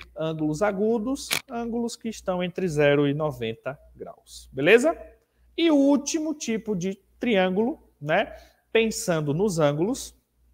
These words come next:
é o triângulo retângulo. Retângulo fala de ângulo reto. O ângulo reto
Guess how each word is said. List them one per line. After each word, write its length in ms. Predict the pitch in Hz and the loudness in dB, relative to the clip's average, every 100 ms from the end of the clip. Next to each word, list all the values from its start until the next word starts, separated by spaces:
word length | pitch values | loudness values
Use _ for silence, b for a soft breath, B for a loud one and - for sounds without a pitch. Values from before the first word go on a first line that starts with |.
| _ _ _ _ _ | _ _ _ _ _
é 100 | 165 | 0
o 80 | 185 | 0
triângulo 600 | 180 185 175 190 190 190 | 0 -2 -2 -2 0 -2
retângulo. 1120 | 143 151 202 247 - 226 226 160 131 107 95 _ b b b b | -2 0 2 0 -2 -2 -2 -2 -2 -4 -6 _ b b b b
Retângulo 1000 | - 214 247 - 185 196 240 208 139 117 | 2 4 4 0 0 0 0 -2 -2 -2
fala 480 | 110 - 170 175 196 | -6 -2 0 2 2
de 220 | 165 180 - - | -2 -6 -10 -10
ângulo 540 | 214 262 240 294 285 | -6 -4 2 2 2
reto. 760 | 220 135 135 135 131 - 110 107 b b b b | 0 -4 0 0 0 -10 -12 -12 b b b b
O 160 | - 151 | -2 0
ângulo 380 | 247 339 339 320 | 2 2 2 0
reto 720 | 170 127 151 151 156 - 240 | -2 2 4 4 2 -8 -8